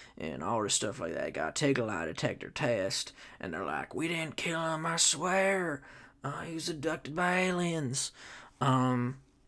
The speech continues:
and then the guy comes back. So they're like, "Oh shit, I guess they didn't kill him or do anything to him." And the guy's like, "Oops, sorry about that, kicked my table." Um, the guy is, like, very traumatized or something, and they're having a welcome back party,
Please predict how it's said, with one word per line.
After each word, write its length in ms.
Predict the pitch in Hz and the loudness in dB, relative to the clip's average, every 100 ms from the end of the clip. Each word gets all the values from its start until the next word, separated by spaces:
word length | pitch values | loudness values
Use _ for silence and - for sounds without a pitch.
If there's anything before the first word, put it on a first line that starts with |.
| _ _ _ _ _ - | _ _ _ _ _ 6
and 140 | 175 | 10
then 100 | 185 | 12
the 80 | 170 | 12
guy 200 | 143 135 | 10 8
comes 260 | 135 131 | 6 2
back. 420 | 123 143 - - - - - - - - - - | 2 2 0 -6 -18 -20 -20 -20 -20 -20 -20 -12
So 140 | - 135 | -2 2
they're 120 | 127 | 4
like, 200 | 107 - | 2 2
"Oh 140 | 151 | 4
shit, 240 | - - 117 | 4 4 2
I 60 | |
guess 180 | 98 135 | 2 -4
they 80 | 107 | -2
didn't 240 | 110 87 | -4 -6
kill 240 | - - 104 | -8 -4 -4
him 100 | 95 | -4
or 80 | 107 | -6
do 180 | 120 | -6
anything 260 | 87 - 85 | -6 -6 -8
to 80 | 87 | -6
him." 160 | 110 - - - | -8 -10 -14 0
And 140 | 139 156 | 4 6
the 60 | |
guy's 300 | 139 165 202 | 8 8 8
like, 140 | - - - - - - - - - | 4 2 2 0 -6 -10 -10 -6 -6
"Oops, 160 | - | -4
sorry 260 | - - - | -4 -4 -6
about 120 | - | -4
that, 200 | - - | -6 -6
kicked 200 | - - | -12 -12
my 60 | - | -8
table." 260 | - 95 - - - 143 | -6 -6 -8 -14 -2 8
Um, 420 | 135 123 120 - | 8 8 4 0
the 100 | 151 | 2
guy 260 | 139 151 214 | 8 8 8
is, 240 | 147 - | 4 0
like, 240 | 85 69 - | -2 -6 -6
very 220 | 123 92 | -6 -4
traumatized 680 | - - 143 - - - - | -4 -4 -8 -12 -14 -12 -8
or 40 | |
something, 420 | - - - - - 170 | -8 -8 -12 -16 -16 -14
and 280 | - 123 92 | -10 -10 -8
they're 280 | - - - | -8 -10 -8
having 200 | - 160 | -2 0
a 80 | 139 | 2
welcome 340 | 120 135 95 | 0 -2 -6
back 280 | 90 92 - | -6 -8 -8
party, 460 | - 73 - - | -8 -6 -8 -12